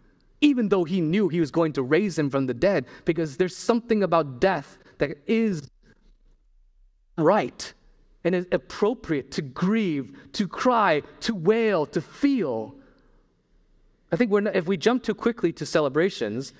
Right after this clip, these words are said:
we're not authentic about loss. And we hijack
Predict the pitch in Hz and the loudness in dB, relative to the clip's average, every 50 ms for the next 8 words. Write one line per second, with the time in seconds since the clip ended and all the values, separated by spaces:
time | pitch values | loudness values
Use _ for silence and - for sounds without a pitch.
0 | - - _ 160 170 170 185 185 160 175 160 - - 208 214 - 165 151 - 135 | -20 -6 _ -2 0 2 2 2 2 2 2 2 0 -2 0 -2 -2 -2 0 0
1 | 143 156 147 135 170 202 135 85 - - - - - - _ _ 147 160 165 151 | 2 0 2 4 2 2 2 0 -4 -12 -16 -16 -18 -20 _ _ -2 -2 -2 -2
2 | 135 - - 196 233 277 233 160 156 156 131 120 139 - | -4 0 2 2 2 2 0 0 0 0 0 0 -4 -6